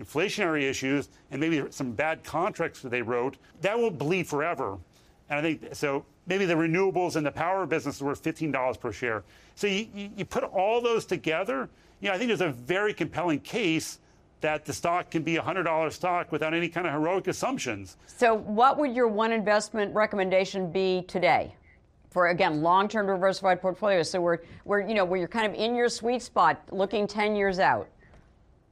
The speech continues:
Speaker 1: My favorite idea right now for long-term investors is N X P Semiconductors. Uh, this is a semiconductor, uh, company that is, uh, analog and some, some digital, uh,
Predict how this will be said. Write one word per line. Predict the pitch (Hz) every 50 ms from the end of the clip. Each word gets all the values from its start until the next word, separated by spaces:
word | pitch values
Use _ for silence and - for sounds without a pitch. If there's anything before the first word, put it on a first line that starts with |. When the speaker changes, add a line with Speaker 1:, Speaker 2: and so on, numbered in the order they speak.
| _ _ _
Speaker 1:
My | 165 175 175
favorite | 165 - 190 208 202 208 196
idea | 185 175 170 170
right | 156 170 170 175 156
now | 175 185 185 170 156 143 135 131 135 - -
for | - - 151 143
long-term | 135 147 156 175 175 - 175 175
investors | 147 120 151 156 156 - - - 151 127 - -
is | - 135 - - -
N | 151 143
X | 147 131 - -
P | - - 143 143 131
Semiconductors. | 117 - - 143 127 117 - 113 104 95 - - 92 90 - - _ _ _ _ _ _ _ _ _ -
Uh, | 135 131 127
this | 139 185 160
is | 185 185 165
a | 180 160
semiconductor, | - - - - 196 247 226 - 202 202 214 196 - 220 220 226 233 190 - - _ _ _ _ _ _ -
uh, | 156 156 -
company | - - 180 165 - 165 160 156 143
that | 135 139 135 131
is, | 135 135 131 127 123 101 135
uh, | 135 127 123 120 123 - - - - _ _ _ 147 147 -
analog | 156 165 170 170 165 165 156 156 156 151 - 202
and | 160 127
some, | 110 147 147 147
some | - 143 143 117
digital, | 139 160 156 165 160 151 - -
uh, | - 156 151 139 131 131